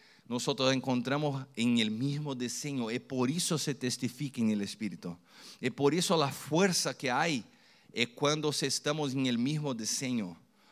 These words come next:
Porque es el diseño que obedece al proyecto del arquitecto. ¿Ok?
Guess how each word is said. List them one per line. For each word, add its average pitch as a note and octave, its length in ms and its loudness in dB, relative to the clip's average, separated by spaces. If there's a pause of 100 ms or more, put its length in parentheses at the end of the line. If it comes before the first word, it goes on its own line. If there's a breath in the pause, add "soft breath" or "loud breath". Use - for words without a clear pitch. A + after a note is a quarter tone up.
(100)
Porque A#2+ 520 -2
es C3 240 -2
el C#3 140 -4
diseño D3 480 -2
que D3+ 100 -4
obedece C3 640 0 (500 soft breath)
al B2 280 4
proyecto D3 520 2
del C3 200 2
arquitecto. A2+ 720 -4 (1040 soft breath)
¿Ok? - 200 -4